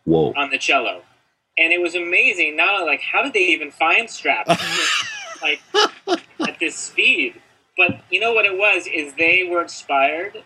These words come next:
Speaker 2: by something, and they, and they went after it.
Speaker 1: Wow.
Speaker 2: And there was something about their, I think, you know, I had an ego that was holding me back from really giving it a fair shot. Like, "Oh, I learned to play cello this way. Cello is, quote unquote, supposed to be a certain way." And,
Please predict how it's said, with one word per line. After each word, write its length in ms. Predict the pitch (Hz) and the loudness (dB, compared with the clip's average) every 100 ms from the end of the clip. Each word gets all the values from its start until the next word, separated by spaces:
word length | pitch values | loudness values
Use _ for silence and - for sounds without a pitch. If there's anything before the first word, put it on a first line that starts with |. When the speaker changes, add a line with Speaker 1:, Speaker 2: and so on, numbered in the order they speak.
| _ | _
Speaker 2:
by 160 | - 160 | -2 0
something, 600 | - 165 - 180 185 - | -2 -6 0 0 0 -2
and 280 | 139 143 147 | -2 -2 -2
they, 600 | 143 160 165 170 170 170 - | 2 4 4 4 2 0 -2
and 160 | 147 | 0
they 140 | 151 165 | 0 2
went 200 | 170 190 | 2 2
after 320 | 415 - - | 0 -4 -12
it. 120 | - - _ - | -12 -18 _ 0
Speaker 1:
Wow. 320 | - 90 78 - _ _ _ | 2 4 2 -4 _ _ _
Speaker 2:
And 140 | - 170 | 0 2
there 80 | 190 | 2
was 120 | 185 | 2
something 320 | 262 262 277 | 0 0 -2
about 460 | 190 - 170 170 - - 139 | -4 2 2 2 -2 -14 -4
their, 400 | 160 165 160 156 - - | -2 0 -2 -6 -4 -2
I 80 | |
think, 280 | - 196 180 | 0 0 0
you 100 | 180 | -2
know, 100 | 170 | 2
I 120 | 160 156 | 2 4
had 220 | 160 151 - - | 2 0 -6 -14
an 180 | 123 139 | -12 -8
ego 460 | - 165 170 165 165 | 0 2 4 2 2
that 140 | 160 | 0
was 100 | 151 | -2
holding 340 | 139 170 175 165 | -2 0 2 2
me 120 | 160 | 0
back 300 | 139 139 139 | 2 0 0
from 200 | - 143 | -6 -6
really 240 | 143 160 151 | -2 0 2
giving 320 | 151 147 143 | 2 0 0
it 120 | 139 | 0
a 80 | 131 | -2
fair 260 | - 139 | -4 -4
shot. 400 | 131 - 127 131 | -2 -2 0 0
Like, 200 | 127 120 | 0 0
"Oh, 120 | 160 160 | 2 2
I 160 | 156 | 2
learned 240 | 147 156 147 | 0 -4 -8
to 60 | |
play 200 | 139 135 | -8 -8
cello 320 | 127 151 143 127 | -6 -4 -4 -4
this 240 | 120 - | -8 -2
way. 440 | 165 160 151 147 - - - | 0 4 4 2 -2 -18 -12
Cello 520 | - 147 143 147 143 139 | -2 0 0 0 0 0
is, 140 | 139 135 | -4 -6
quote 260 | - 147 | -2 0
unquote, 320 | 143 135 147 - | 0 0 -2 0
supposed 600 | - 151 143 160 165 - | 0 0 2 0 0 -2
to 80 | 143 | 0
be 240 | 143 151 | 2 4
a 60 | 139 | 2
certain 320 | 160 143 143 | 0 -2 0
way." 320 | 113 110 107 | 2 4 2
And, 160 | 110 | 0